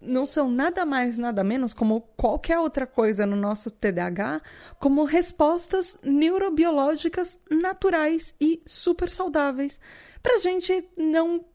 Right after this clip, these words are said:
ficar se enlouquecendo com problemas e ficar caindo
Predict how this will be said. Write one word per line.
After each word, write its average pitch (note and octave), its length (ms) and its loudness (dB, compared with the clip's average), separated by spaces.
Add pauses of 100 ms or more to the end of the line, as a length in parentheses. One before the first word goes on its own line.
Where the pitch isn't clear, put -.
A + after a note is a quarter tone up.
(380)
ficar D#4 500 -2
se - 300 -2
enlouquecendo D4 920 0
com C4+ 320 -2
problemas A#3+ 800 -2
e A#3+ 80 -4
ficar A#3 440 -8 (520)
caindo A3+ 580 2